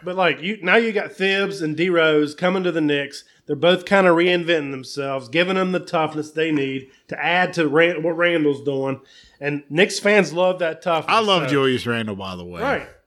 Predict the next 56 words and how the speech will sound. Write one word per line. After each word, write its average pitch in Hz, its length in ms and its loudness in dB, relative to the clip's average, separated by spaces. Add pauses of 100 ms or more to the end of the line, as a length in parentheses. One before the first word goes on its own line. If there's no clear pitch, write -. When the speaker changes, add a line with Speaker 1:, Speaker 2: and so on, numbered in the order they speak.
Speaker 1:
I 190 40 -10
mean, 208 80 -2
Speaker 2:
Like, 143 120 2
Speaker 1:
so 135 60 0
Speaker 2:
how 208 120 4
can 165 180 2
you 151 120 0
not? 104 340 -2 (260)
Speaker 1:
I 208 60 -6
mean, 240 140 0
it's 185 120 -8
crazy. 214 480 -2
Like, 131 180 -4
but 151 140 -8
this 240 200 0
toughness 240 480 0
they're 208 220 0
giving 175 420 0
them, 214 360 -2 (140)
it's, 190 240 -6
it's 190 200 -2
gonna 240 200 2
be 214 180 0
fun 190 340 -2
to 151 80 0
watch. 135 500 -4
Speaker 2:
And, 180 280 4
and 185 80 4
the 175 80 6
fans, 208 600 2
so 226 140 4
having 262 260 4
the 214 80 4
fans 196 420 4
back, 127 380 4
so 160 160 4
you, 185 240 2
you 185 240 2
were 165 140 4
like, 131 260 2
you 156 120 0
were 143 80 -2
texting 135 500 0
the 131 100 2
other 120 180 2
day, 117 240 2
it's 110 140 -6
like, 98 160 -8
"Man, 123 140 -2
I 151 80 4
got 143 160 2
chills 151 340 0
just 120 180 -6
watching 123 440 -2
this," 85 240 -14
right? 117 240 -4